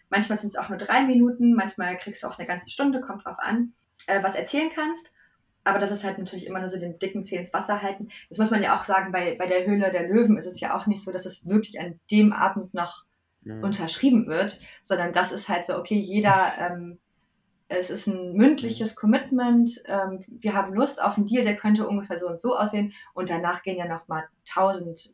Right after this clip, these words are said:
Speaker 1: Verhandlungen weiter und natürlich müssen alle Zahlen auch wirklich stimmen, was da die Gründer erzählt haben und alles wird natürlich sehr genau angeguckt.
Speaker 2: Mhm.
Speaker 1: Aber ja, also gibt es, ist jetzt nicht so alltäglich, das ist dann auch eher so die Ausnahme,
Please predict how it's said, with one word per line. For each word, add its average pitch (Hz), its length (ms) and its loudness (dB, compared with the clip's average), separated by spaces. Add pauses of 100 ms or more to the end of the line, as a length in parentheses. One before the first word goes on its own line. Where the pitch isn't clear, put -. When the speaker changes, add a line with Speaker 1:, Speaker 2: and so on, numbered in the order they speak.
(140)
Speaker 1:
Verhandlungen 214 800 2
weiter 185 560 2
und 165 140 -8
natürlich 175 400 -8
müssen 165 320 -12 (220)
alle 180 200 0
Zahlen 196 300 4
auch 170 100 -6
wirklich - 240 -16
stimmen, 262 320 2
was 214 160 2
da 202 80 -4
die 196 120 -6
Gründer 214 300 -2
erzählt 202 460 -6
haben 190 260 -4
und - 100 -10
alles 180 260 -6
wird - 100 -14
natürlich 170 480 -14
sehr 190 260 2
genau 175 340 0
angeguckt. 233 600 2
Speaker 2:
Mhm. 117 240 -10 (260)
Speaker 1:
Aber 180 140 -2
ja, 147 260 -2
also 165 320 -6 (400)
gibt 339 260 4
es, - 260 0
ist 220 180 -4
jetzt 220 200 0
nicht 240 180 4
so 208 180 -2
alltäglich, 247 880 0
das 208 120 -8
ist - 160 -12
dann 175 120 -6
auch 214 140 -6
eher 208 160 0
so 196 100 -4
die 180 120 -6
Ausnahme, 226 680 0